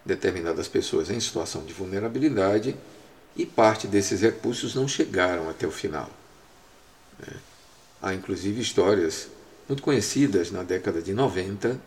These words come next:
eu estava presente, de desvios de gêneros que foram arrecadados, destinados a determinadas vítimas de enchentes,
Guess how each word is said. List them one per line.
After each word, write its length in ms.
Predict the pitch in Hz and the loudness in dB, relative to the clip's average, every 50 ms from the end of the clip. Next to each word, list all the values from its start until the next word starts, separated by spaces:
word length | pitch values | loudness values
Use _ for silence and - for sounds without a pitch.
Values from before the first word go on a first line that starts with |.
| - - - - - - - - - - | -18 -20 -20 -20 -20 -20 -20 -20 -12 -2
eu 140 | - 101 87 | 0 2 2
estava 300 | 82 - - 78 78 82 | 2 0 -2 -2 -2 -2
presente, 600 | - - 113 107 92 87 92 92 104 107 - - - - - - - - - - - - - - | -2 2 2 2 2 2 -2 -4 -6 -6 -8 -12 -18 -20 -20 -20 -20 -20 -20 -20 -20 -20 -18 -10
de 140 | - 117 113 | -8 -6 2
desvios 840 | 107 135 147 143 110 92 - 87 101 110 120 127 117 101 90 80 | 6 8 8 8 6 2 -2 -2 -2 0 0 0 0 0 -2 -2
de 120 | - 87 87 | -4 -4 -4
gêneros 480 | 82 92 92 95 101 104 104 104 104 | -2 0 0 2 2 2 2 2 0
que 100 | - - | 0 -4
foram 460 | 131 - - 110 98 104 107 120 123 - - - - - - - | -6 -2 2 4 4 4 4 2 -2 -8 -12 -16 -20 -20 -16 -6
arrecadados, 880 | - 104 101 104 98 - 131 110 92 95 92 98 95 110 113 107 - - - | -2 0 0 2 2 4 2 4 4 4 2 2 2 0 -2 -2 -4 -10 -6
destinados 720 | - - 123 120 - - 104 95 95 101 113 113 110 98 110 | 0 2 2 2 2 2 2 2 2 0 0 0 0 0 2
a 60 | 104 | 2
determinadas 880 | 101 110 - - 110 101 101 101 101 101 104 107 107 107 101 - - - - - - - - - - - - | 2 2 2 2 2 2 2 0 0 0 0 2 0 0 0 -4 -8 -12 -16 -20 -20 -20 -20 -20 -20 -16 -14
vítimas 520 | 101 92 95 104 110 - - 104 98 95 - | -6 -2 0 0 0 0 -2 -2 -2 -2 0
de 80 | 107 | -2
enchentes, 880 | 98 95 98 - - - 92 95 92 92 85 - - - - - - - | -2 -2 -2 -2 -2 0 0 -2 -2 -4 -6 -8 -10 -10 -10 -10 -10 -12